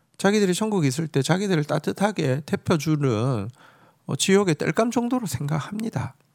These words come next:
근데 그 당시는 어땠겠습니까? 그러니까 갈라디아 시대서가 쓰여지던 시대에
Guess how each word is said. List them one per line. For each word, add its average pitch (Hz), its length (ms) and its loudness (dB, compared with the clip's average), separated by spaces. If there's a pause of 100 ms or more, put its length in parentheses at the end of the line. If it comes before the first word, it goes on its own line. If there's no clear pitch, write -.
(920)
근데 - 140 -2
그 - 140 0
당시는 226 600 6
어땠겠습니까? 180 1040 -4 (140)
그러니까 - 280 -12 (480)
갈라디아 202 440 2
시대서가 170 1000 2
쓰여지던 180 840 0
시대에 120 580 0